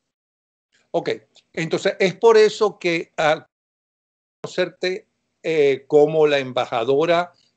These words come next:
de, eh, el gobierno legítimo y ser tú quien defendió al gobierno legítimo, eh, al oro de los venezolanos en nombre del gobierno legítimo, ¿es por eso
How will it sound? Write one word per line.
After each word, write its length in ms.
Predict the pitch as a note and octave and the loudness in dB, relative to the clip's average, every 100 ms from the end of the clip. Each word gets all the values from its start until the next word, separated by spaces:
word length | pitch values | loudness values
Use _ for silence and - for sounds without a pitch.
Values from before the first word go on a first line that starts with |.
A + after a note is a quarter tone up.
| _ | _
de, 580 | C3 A#2 C#3 D#3 E3 F3+ C#3+ | -8 2 4 4 0 -4 -4
eh, 920 | C3+ B2 A#2+ A2+ A2+ - A2+ A#2+ B2+ | -4 -2 -4 -6 -8 -12 -14 -14 -10
el 140 | B2 | -6
gobierno 540 | A#2 A#2+ D3 D3+ E3 D#3+ | -2 0 2 0 0 -4
legítimo 840 | C#3+ C3+ B2+ A#2 C#3+ C3 A#2+ A2+ - - _ | -2 -2 -4 -6 -8 -8 -6 -8 -12 -20 _
y 140 | - | -6
ser 320 | F3+ F3 E3+ - | -2 0 0 -2
tú 240 | F#3+ F3 | -4 -4
quien 280 | E3 E3+ D#3 | -4 -4 0
defendió 840 | C#3+ C#3 C#3 B2 A#2 D#3+ D#3 D#3 _ _ _ _ | 0 0 -2 -4 -4 0 0 0 _ _ _ _
al 240 | - C#3+ C#3+ | -4 0 2
gobierno 480 | C3+ C#3 D3+ E3+ E3+ | 2 4 2 2 -2
legítimo, 840 | D3+ - D#3 - E3 D#3 E3 - | -4 -6 -12 -10 -8 -6 -6 -8
eh, 420 | - D3 B2+ A#2 A#2 | -2 0 2 0 -2
al 320 | B2+ A#2+ C3 | -2 0 4
oro 220 | D3+ E3 | 4 4
de 120 | D#3+ | 0
los 140 | D3 A#2+ | -2 -2
venezolanos 840 | B2+ B2 - B2+ C3 C#3+ E3 D#3 _ _ _ - | -6 -8 -4 0 0 -2 -6 -12 _ _ _ -6
en 200 | C3+ C#3 | -4 -2
nombre 240 | C#3+ E3 | -2 0
del 100 | E3 | 0
gobierno 400 | D#3 D3 D3+ E3 | 2 2 2 0
legítimo, 640 | F3 D#3 D3 F3 D#3 D#3 - | -4 -4 -8 -8 -6 -6 -4
¿es 160 | F3+ E3 | -4 -2
por 200 | F#3 F3+ | -2 -2
eso 440 | F3+ E3 F#3+ F#3 | -4 -4 -6 -6